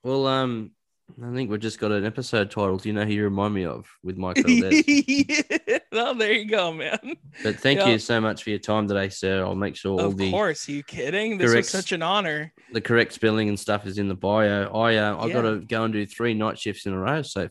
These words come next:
Speaker 1: fantastic. But this episode will be part two of our conversation. Episode
Speaker 2: Yeah.
Speaker 1: part one will be on, on Mike's feed, so
Speaker 2: Mm-hmm.
Speaker 1: check out the podcast and, um,
Speaker 2: Sure will.
Speaker 1: hear it all, at all places. And, uh, yeah, I'll be tagging for sure. And, um,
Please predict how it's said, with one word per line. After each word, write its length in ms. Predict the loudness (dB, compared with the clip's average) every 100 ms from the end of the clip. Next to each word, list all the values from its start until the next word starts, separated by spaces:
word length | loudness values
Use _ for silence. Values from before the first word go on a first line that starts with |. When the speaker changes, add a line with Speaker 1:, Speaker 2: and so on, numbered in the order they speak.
| -4
Speaker 1:
fantastic. 560 | -4 -2 -4 -2 -6
But 100 | -4
this 220 | -2 0 0
episode 580 | 0 -2 2 2 0 -4 _
will 120 | -4 -4
be 120 | -4
part 340 | -2 -2 -2
two 400 | -2 0 0 -4 -12
of 100 | -8
our 100 | -8
conversation. 800 | -6 -6 -6 -6 -6 -4 -4 -6 -8 -12
Episode 340 | -10 -8 -8 -6
Speaker 2:
Yeah. 220 | -6 -6 -6
Speaker 1:
part 200 | 0 0
one 120 | 2 0
will 80 |
be 120 | 2 0
on, 160 | 0 -4
on 140 | -4
Mike's 300 | 0 0 -2
feed, 300 | -2 -2 -2
so 260 | 0 0 0 -6 -20 -20 -14
Speaker 2:
Mm-hmm. 140 | -10
Speaker 1:
check 280 | -4 -2 2
out 240 | 4 4 0
the 80 | -4
podcast 680 | -2 -2 0 -2 -4 -12 -20 _ -4
and, 320 | -2 0 2
um, 340 | 4 4 2
Speaker 2:
Sure 160 | -2 -8
will. 260 | -12 -14 -16 _ _ -4
Speaker 1:
hear 360 | 2 4 4
it 40 | 2
all, 280 | -2 0
at 60 | 0
all 140 | 0
places. 500 | 0 -2 -2 -4 -4
And, 180 | -2 0
uh, 80 | 0
yeah, 200 | 2 2
I'll 60 | 2
be 80 |
tagging 380 | 0 0 -2 -2
for 100 | -8
sure. 360 | -6 -2 0 0
And, 200 | 0 2
um, 440 | 2 0 -4 -10